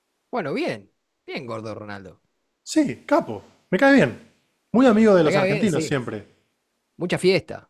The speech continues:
Speaker 1: mucha joda.
Speaker 2: Sí. Hasta ahí todo lo que tenía para contarte, mi amigo.
Speaker 1: No, yo te tengo que, que sumar nada más que,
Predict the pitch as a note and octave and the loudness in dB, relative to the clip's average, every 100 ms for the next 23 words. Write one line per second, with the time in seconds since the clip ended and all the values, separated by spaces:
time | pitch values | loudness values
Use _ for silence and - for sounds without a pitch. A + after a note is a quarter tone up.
0 | _ _ C#3 D3 - C#3+ A#2 - _ _ | _ _ -8 -6 -2 -2 -2 -8 _ _
1 | _ _ _ - D3 G#2+ - _ _ _ | _ _ _ -6 -6 -6 -12 _ _ _
2 | _ _ _ G#3 G3+ B3+ C4+ B3+ A3 F#3+ | _ _ _ 2 4 6 6 6 6 4
3 | E3 D3+ C#3+ F3+ D3+ C3+ C3+ B2+ A#2+ A2 | 4 2 0 0 0 -2 -2 -4 -6 -10
4 | G2+ G2 F#2+ F#2 F2+ _ _ _ _ _ | -14 -14 -16 -16 -20 _ _ _ _ _
5 | _ _ _ _ _ F#4 C#4 C4 D#4 C4+ | _ _ _ _ _ 4 4 4 2 0
6 | C4 A#3 G3+ F#3+ F#3+ - G3+ A#3 G#3+ G3+ | 2 2 2 0 -4 -4 0 2 2 -2
7 | G3 G#3+ A#3 G#3 F#3+ G3 G#3 | 0 -2 -4 -4 -4 -4 -6